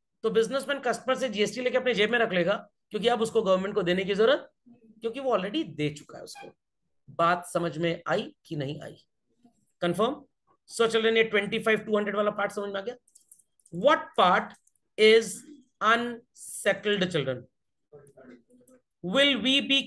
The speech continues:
calculating any discount, cash discount on this? Credit part है। जीएसटी will always be calculated on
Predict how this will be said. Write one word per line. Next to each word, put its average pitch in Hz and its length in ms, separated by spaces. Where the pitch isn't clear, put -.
calculating 247 880
any 262 480
discount, 277 600
cash 262 260
discount 269 440
on 277 160
this? 320 140
Credit 156 340
part 185 200
है। 180 220
जीएसटी 214 720
will 247 220
always 208 520
be 208 200
calculated 190 800
on 180 160